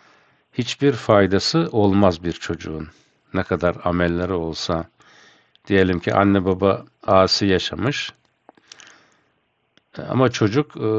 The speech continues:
daha böyle sağlam, daha müttaki, daha çok hayır hasenatı sevabı var. İşte ehil ilim olmuş, okumuş, insanlara fayda vermiş.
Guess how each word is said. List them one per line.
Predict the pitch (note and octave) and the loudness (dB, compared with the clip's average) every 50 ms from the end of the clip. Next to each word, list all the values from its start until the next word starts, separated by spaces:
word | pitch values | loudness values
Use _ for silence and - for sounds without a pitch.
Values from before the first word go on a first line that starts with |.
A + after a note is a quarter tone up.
| G#2+ G#2 | -2 0
daha | A2+ A2 G#2+ A#2 B2 G#2+ | 2 4 4 4 4 4
böyle | G#2 G2+ G2 G2 F#2+ | 2 0 0 0 0
sağlam, | - - - - F#2 E2+ F2 F2+ G#2 A#2+ A#2+ A2 | -2 -2 2 4 4 6 6 4 4 2 2 0
daha | G#2 G2+ G2+ G#2 | 0 2 2 2
müttaki, | G#2 G2 F#2 - - - F#2+ - - - G#2 A2 G#2+ | 2 0 -2 -4 -6 -6 -6 -6 -4 -4 -4 -2 -2
daha | G#2 F#2+ F2+ G#2 | -2 0 0 -2
çok | G2 - G#2+ - _ - - - | -2 -4 -6 -8 _ -14 -20 -8
hayır | - - F#2 F2+ F2+ F2 | -2 2 2 4 4 2
hasenatı | E2+ F2+ F2+ - - - F2 F2 E2+ E2 - - - | 0 -2 -2 -2 -2 -2 -2 -2 -2 -4 -6 -6 -6
sevabı | - F2+ E2+ E2+ E2 E2 E2 E2 D#2+ | -4 -4 -2 -2 -4 -6 -8 -6 -2
var. | F2 A2 B2+ B2+ - - - - - - - - - - - | -2 -2 -2 -2 -6 -16 -20 -20 -20 -20 -20 -20 -20 -20 -20
İşte | - - - | -14 -12 -8
ehil | - G#2 F#2+ F#2+ G2+ G#2+ | -4 -2 0 0 0 0
ilim | G#2+ A2 G#2+ G#2 G#2 G#2 | 0 2 2 2 2 4
olmuş, | G2 F#2+ F2 F2 F2+ - - | 2 2 0 0 -2 -4 -6
okumuş, | - G#2+ - - A2 F#2 F2 A2 C#3 C3+ - - - | -6 -8 -4 -4 -4 -2 -2 -4 -6 -8 -10 -10 -8
insanlara | - F#2+ F2+ - - F#2+ F#2 F#2 F#2+ F#2+ F#2+ F2 | -6 -6 -4 -4 -4 -4 -4 -2 -4 -4 -4 -4
fayda | - F#2+ F#2 F#2 F2+ G2+ G2 E2 | -4 -4 -4 -2 -2 -4 -4 -4
vermiş. | D#2+ D#2+ E2+ A2 D3 - - | -6 -8 -8 -8 -8 -10 -12